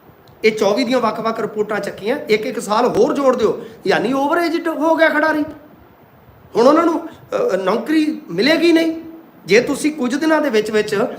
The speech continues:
ਇਹ ਭਰਤੀ ਨਹੀਂ ਕਰੋਗੇ, ਹੋਰ ਪਛੜ ਜਾਓਗੇ, ਤਾਂ ਸਰ ਇਹ ਤਾਂ ਓਵਰਏਜਡ ਹੋ ਜਾਣਗੇ। ਯਾਨੀ ਇਹਦਾ ਮਤਲਬ ਆ ਕਿ ਇੱਕ ਮਿਸਾਲ ਸੈੱਟ ਹੋ ਜਾਏਗੀ ਪਿੰਡ ਦੇ ਵਿੱਚ। ਕਿੱਥੇ ਤੇ ਮਿਸਾਲ ਇਹ ਸੈੱਟ ਹੋਣੀ ਆ ਕਿ ਮੁੰਡਾ ਗਰਾਊਂਡ ਦੇ ਵਿੱਚ ਜਾਣ ਲੱਗਾ, ਮੁੰਡੇ ਨੇ ਨੌਕਰੀ ਹਾਸਲ ਕਰ ਲਈ,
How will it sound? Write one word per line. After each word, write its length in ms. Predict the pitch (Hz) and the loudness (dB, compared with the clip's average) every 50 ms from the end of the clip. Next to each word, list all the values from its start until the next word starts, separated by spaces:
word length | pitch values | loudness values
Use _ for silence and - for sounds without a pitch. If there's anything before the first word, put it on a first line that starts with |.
| - - - | -14 -2 0
ਇਹ 140 | 220 240 - | 2 2 2
ਭਰਤੀ 380 | - - 277 214 - 226 233 | 2 2 2 2 0 -2 -2
ਨਹੀਂ 260 | 208 185 214 302 349 311 | 2 2 6 6 6 4
ਕਰੋਗੇ, 580 | 285 254 233 226 208 175 175 170 214 240 - - - - - - - 196 - - | 4 2 2 2 0 0 -2 -2 -2 -6 -8 -14 -20 -20 -18 -16 -14 -14 -6 2
ਹੋਰ 180 | 160 226 339 381 | 4 4 4 4
ਪਛੜ 340 | - 330 - - 262 254 | 2 0 0 0 -2 0
ਜਾਓਗੇ, 400 | 226 240 226 220 190 190 170 - - - - - | 0 0 -2 -2 -2 -4 -4 -6 -10 -12 -4 -2
ਤਾਂ 80 | 254 | -2
ਸਰ 420 | 240 - - - 269 349 381 - - - - - | -2 0 0 2 2 2 2 0 -6 -10 -8 -6
ਇਹ 240 | 233 220 262 311 - | -4 -2 -2 -2 0
ਤਾਂ 120 | - 320 | 0 0
ਓਵਰਏਜਡ 400 | 311 330 359 359 359 349 320 339 | 0 2 2 2 2 0 0 0
ਹੋ 120 | 349 339 | 0 0
ਜਾਣਗੇ। 360 | 311 349 330 339 339 339 330 311 - - - - - - - _ _ - | 0 0 0 0 0 -2 -4 -6 -8 -14 -20 -20 -20 -20 -20 _ _ -6
ਯਾਨੀ 360 | 185 180 175 185 220 302 339 | -2 0 0 0 2 2 2
ਇਹਦਾ 160 | 349 339 311 | 2 2 2
ਮਤਲਬ 400 | 262 208 208 - 247 262 247 226 | 2 2 0 0 0 0 0 0
ਆ 180 | 208 202 240 302 - - - - - | 0 -2 -4 -4 -8 -12 -18 -12 -4
ਕਿ 60 | - | -2
ਇੱਕ 300 | 247 - - 262 262 - | -2 -2 -2 -4 -2 0
ਮਿਸਾਲ 420 | 262 226 180 - - 180 220 320 349 | -2 -2 0 2 2 4 4 4 2
ਸੈੱਟ 260 | - 285 269 262 - | 2 0 0 2 0
ਹੋ 80 | 269 233 | 0 0
ਜਾਏਗੀ 280 | 196 202 214 214 233 | 0 0 0 -2 -2
ਪਿੰਡ 220 | - - 208 202 196 | -4 -4 -4 -2 -2
ਦੇ 120 | 208 196 | -2 -2
ਵਿੱਚ। 220 | 180 170 - - | -2 -4 -6 -8
ਕਿੱਥੇ 260 | - - - - - 202 | -12 -14 -10 -8 -6 -4
ਤੇ 100 | 202 240 | -2 -2
ਮਿਸਾਲ 380 | 214 190 - 156 160 160 185 | -4 -2 -2 0 0 2 2
ਇਹ 80 | 214 220 | 0 -2
ਸੈੱਟ 260 | - 196 185 185 - | -4 -4 -6 -4 -4
ਹੋਣੀ 240 | 226 220 196 175 180 | -4 -2 -2 0 0
ਆ 120 | 180 165 - - - - - - - | -2 -2 -6 -10 -16 -18 -20 -6 2
ਕਿ 80 | - 240 | 4 4
ਮੁੰਡਾ 320 | 226 202 180 170 208 240 | 4 4 4 4 4 4
ਗਰਾਊਂਡ 340 | 220 214 208 202 208 214 220 | 4 2 2 2 2 4 4
ਦੇ 100 | 240 240 | 2 2
ਵਿੱਚ 180 | 240 233 240 | 2 0 0
ਜਾਣ 260 | 240 196 220 220 233 233 | -2 0 0 0 0 0
ਲੱਗਾ, 400 | 226 226 233 233 240 233 - - - - - _ - | -2 -2 -2 -2 -2 -4 -8 -14 -18 -20 -20 _ -2
ਮੁੰਡੇ 280 | 190 202 202 233 247 | 0 2 4 6 4
ਨੇ 100 | 254 254 | 6 4
ਨੌਕਰੀ 400 | 240 220 202 202 202 - 240 - | 2 0 0 -2 -2 -2 0 2
ਹਾਸਲ 280 | 254 254 - - 220 226 | 2 2 2 0 -4 -2
ਕਰ 180 | 220 233 226 226 | 0 0 0 0
ਲਈ, 120 | 233 226 | -2 -4